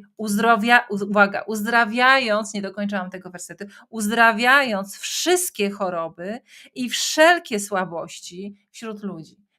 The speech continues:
Ten werset jest tak mocny. Zobaczcie, on obchodził wszystkie miasta i wioski,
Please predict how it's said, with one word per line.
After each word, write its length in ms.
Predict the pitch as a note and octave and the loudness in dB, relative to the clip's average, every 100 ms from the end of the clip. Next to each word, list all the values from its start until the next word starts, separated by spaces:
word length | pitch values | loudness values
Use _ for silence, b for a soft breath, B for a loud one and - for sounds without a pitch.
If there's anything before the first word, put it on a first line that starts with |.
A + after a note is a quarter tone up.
| - | -8
Ten 140 | A3 | -6
werset 360 | B3+ C4 B3 A3 | -4 -4 -8 -12
jest 160 | G#3 | -6
tak 200 | C#4 - | -4 -2
mocny. 520 | B3 A3+ G#3 - - _ _ _ _ _ _ _ | -2 -2 -4 -10 -16 _ _ _ _ _ _ _
Zobaczcie, 580 | - G#3+ A#3 - F#3 - - | -12 -4 -4 -4 -10 -8 -2
on 200 | A#3 A#3 | -2 -2
obchodził 500 | G#3 G3+ D4 A#3+ A#3 | -4 2 2 2 -6
wszystkie 680 | G3+ - - F4+ F#4 - A#3+ | -6 -4 0 0 0 -2 -2
miasta 440 | F#3 E3+ - E3+ | -2 -4 -6 -8
i 180 | E3 F#3 | -8 -10
wioski, 720 | F3 E3 E3 - F#3+ G#3 - | -10 -10 -10 -12 -8 -8 -8